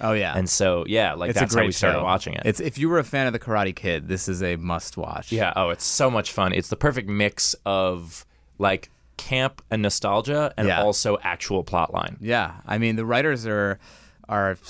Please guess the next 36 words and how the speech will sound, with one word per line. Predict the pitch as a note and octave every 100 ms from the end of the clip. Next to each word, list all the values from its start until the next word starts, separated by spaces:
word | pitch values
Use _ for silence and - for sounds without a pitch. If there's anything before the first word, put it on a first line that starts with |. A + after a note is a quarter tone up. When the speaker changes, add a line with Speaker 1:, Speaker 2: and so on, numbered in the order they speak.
| -
Speaker 1:
like, | A#2+ G2 F2 -
you | G#2+
know, | F#2 F2 F#2 F#2 G2+ G#2
John | A#2 G#2
Hurwitz, | G#2 G#2 G2+
Hayden | G#2+ G2+ F#2+
Schlossberg, | - F#2+ - G2 F#2
and | F2
Josh | F#2 F#2
Heald. | G#2 F#2+ F2
They |
created | F2+ - F#2+ F2+
Hot | F#2+ -
Tub | G2+
Time | - B2 A#2+
Machine. | G#2+ A2
They | F#2+
created, | F#2 G#2+ G2 F#2+ F#2 F#2
um, | F2+ F2 E2+ F2 F2+ F2
Harold | - G2+ F#2+
and | F#2
Kumar. | - A#2+ A2 F#2+ F2 - - -
Speaker 2:
Yeah. | - G2+
Speaker 1:
They're, | C#3+
like, | C3+
real | G#2 G#2 B2 A#2+ A2+
deal, | A#2 A2+ A2 G2+ G2
like, | F#2+ F#2
writers. | A2+ B2 E2+ C2 - - - -
Speaker 2:
Yeah, | C3+ A#2
Speaker 1:
<laughs> |
And | A#2
Speaker 2:
they're, | G2+
Speaker 1:
so, | G2+ A#2+
Speaker 2:
they're | A2
great. | G2 G2 G2+